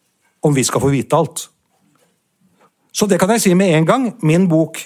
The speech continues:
om Aksel Jensen er ikke The Truth, The Whole Truth and Nothing But The Truth.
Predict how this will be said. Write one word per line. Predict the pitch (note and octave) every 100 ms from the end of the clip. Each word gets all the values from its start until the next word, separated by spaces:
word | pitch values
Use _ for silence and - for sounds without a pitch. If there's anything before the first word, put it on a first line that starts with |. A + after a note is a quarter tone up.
| - F3
om | F#3
Aksel | G3 - - E3+
Jensen | C3+ B2+ G#3 A3+
er | D3 D3 -
ikke | A3 - - E3+ G3+ E3
The | D#3+
Truth, | - F3 F#3 - -
The | D#3+
Whole | D#3 C#3+ C#3+
Truth | D3 C#3+ - -
and | C3+
Nothing | A#2+ C3+ B2 -
But | A2+ -
The | A#2+
Truth. | C3 G#2+